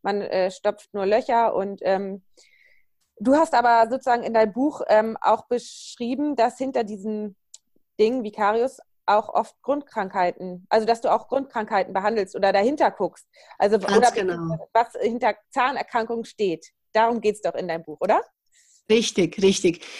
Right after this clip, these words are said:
Speaker 2: Also man kann sagen, das ist so, ähm,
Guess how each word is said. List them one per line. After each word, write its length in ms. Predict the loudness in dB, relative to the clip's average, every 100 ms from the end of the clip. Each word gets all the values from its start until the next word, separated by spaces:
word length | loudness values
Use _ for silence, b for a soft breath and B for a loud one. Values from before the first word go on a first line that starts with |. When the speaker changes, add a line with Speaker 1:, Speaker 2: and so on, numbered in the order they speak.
| B
Speaker 2:
Also 200 | -2 2
man 140 | 2 2
kann 240 | 2 2
sagen, 380 | 2 2 2 0 B B
das 180 | -4 -2
ist 260 | 2 2 4
so, 360 | 4 4 2 b b b b b _ _ _ -4
ähm, 540 | 2 4 4 2 -4